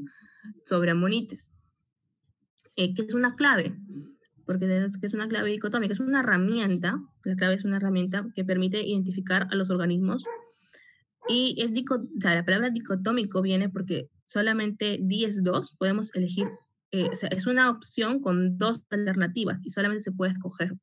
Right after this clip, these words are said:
una de ellas, ¿no? No puedo irme por la, entonces yo tengo mi amonite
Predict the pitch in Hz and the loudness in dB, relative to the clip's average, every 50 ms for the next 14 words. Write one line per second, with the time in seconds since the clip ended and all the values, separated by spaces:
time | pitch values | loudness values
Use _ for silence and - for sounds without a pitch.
0 | - - - 285 320 302 233 202 175 160 160 175 220 233 - _ - - 170 165 | -6 -2 0 2 2 2 2 2 2 0 0 -2 -4 -8 -12 _ -8 -4 -2 -2
1 | 170 165 170 165 160 - - - - 180 180 175 175 180 185 190 190 185 - 180 | 0 0 0 0 0 -2 -4 -6 -6 -6 -4 -4 -2 -2 -2 -2 -2 -2 -2 -2
2 | 175 170 170 180 180 170 180 - 185 180 175 - - 180 190 190 240 247 254 262 | 0 0 0 0 -2 -2 -4 -4 -4 -6 -4 -2 0 0 0 2 0 0 0 0
3 | 269 269 269 285 294 294 262 262 247 - | 0 0 2 2 2 2 0 0 -2 -6